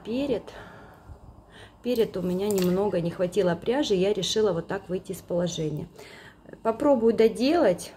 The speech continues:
примерю, если мне не понравится, я буду переделывать пройму. Еще хочу какие-нибудь бантики тут придумать, потому что жилетку я вязала на сына, а на сына мне не хватило пряжи. Тогда я решила на дочку вязать. Ну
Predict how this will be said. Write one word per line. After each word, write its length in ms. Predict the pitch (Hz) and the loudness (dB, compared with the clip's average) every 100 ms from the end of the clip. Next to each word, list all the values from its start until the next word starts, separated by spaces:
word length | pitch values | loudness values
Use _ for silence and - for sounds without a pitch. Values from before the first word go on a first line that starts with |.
| - | -8
примерю, 600 | 220 240 226 254 302 226 | 0 4 6 6 6 4
если 340 | 175 240 226 | 4 2 2
мне 120 | 202 196 | 0 0
не 100 | 190 | 0
понравится, 540 | 185 190 247 302 196 | -2 -2 0 -2 -4
я 100 | 190 | -4
буду 180 | 185 180 | -6 -6
переделывать 680 | 190 180 160 151 143 151 - | -2 -2 0 -2 -2 -6 -12
пройму. 440 | - 156 156 165 - - - - - | -8 -6 -4 -8 -10 -18 -18 -18 -10
Еще 140 | 226 | -8
хочу 240 | 214 208 | -8 -6
какие-нибудь 420 | 202 202 208 175 - | -6 -2 -4 -4 -4
бантики 420 | 226 359 - 196 | -4 -4 -6 -14
тут 180 | - - | -16 -14
придумать, 720 | - 185 160 165 160 165 - - - - | -6 -6 -4 -6 -6 -10 -16 -20 -20 -12
потому 240 | 180 180 | -4 -4
что 160 | 175 208 | -4 -4
жилетку 420 | 208 214 196 - | 0 2 0 -2
я 120 | 175 | -4
вязала 300 | 175 180 165 | -2 0 0
на 200 | 170 170 | 0 0
сына, 560 | 170 - 311 415 185 156 - - - - - - - 180 | 0 0 2 2 0 -6 -16 -20 -20 -20 -20 -20 -10 -4
а 20 | |
на 260 | 180 170 | -2 -2
сына 400 | 160 - 240 349 | -2 -2 2 2
мне 180 | 311 170 | 2 2
не 100 | 190 | 0
хватило 440 | 233 311 311 349 370 | 0 0 2 2 2
пряжи. 520 | - 180 165 165 156 | 2 4 4 0 -4
Тогда 220 | 170 165 | -4 6
я 140 | 415 | 10
решила 280 | 415 403 359 | 10 8 4
на 160 | 403 392 | 4 4
дочку 480 | 202 170 - - 170 | 2 0 -6 -12 -10
вязать. 540 | 165 156 143 - - 196 | -8 -6 -8 -8 -14 -12
Ну 200 | 214 | -12